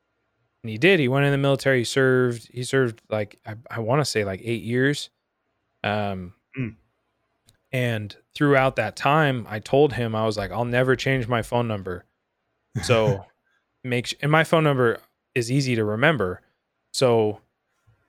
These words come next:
Speaker 1: I told him, I was like, "I'll never change my phone number 'cause I know you'll forget it if I do.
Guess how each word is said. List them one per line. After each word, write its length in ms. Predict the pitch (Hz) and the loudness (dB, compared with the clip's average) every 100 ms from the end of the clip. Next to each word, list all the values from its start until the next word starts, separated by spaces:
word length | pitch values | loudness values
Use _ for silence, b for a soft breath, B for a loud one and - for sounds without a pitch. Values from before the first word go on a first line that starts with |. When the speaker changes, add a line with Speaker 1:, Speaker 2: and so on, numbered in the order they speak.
| _ _ _ _ _ _ - | _ _ _ _ _ _ -4
Speaker 1:
I 60 | |
told 220 | 127 139 131 | 0 2 2
him, 80 | |
I 40 | 123 | 0
was 120 | 117 | 0
like, 120 | 110 | -2
"I'll 80 | 113 | 0
never 240 | 123 131 | 2 2
change 240 | 143 139 127 | 2 0 2
my 120 | 123 | 0
phone 200 | 120 113 | 0 -4
number 260 | 104 101 98 | -2 -4 -6
'cause 160 | 120 | -2
I 100 | 117 | 0
know 200 | 120 131 | 2 2
you'll 160 | 139 127 | 4 2
forget 340 | - 113 117 | 0 2 2
it 120 | 113 107 | 4 0
if 160 | 101 | -2
I 80 | 104 | -4
do. 340 | 101 98 90 | -4 -6 -8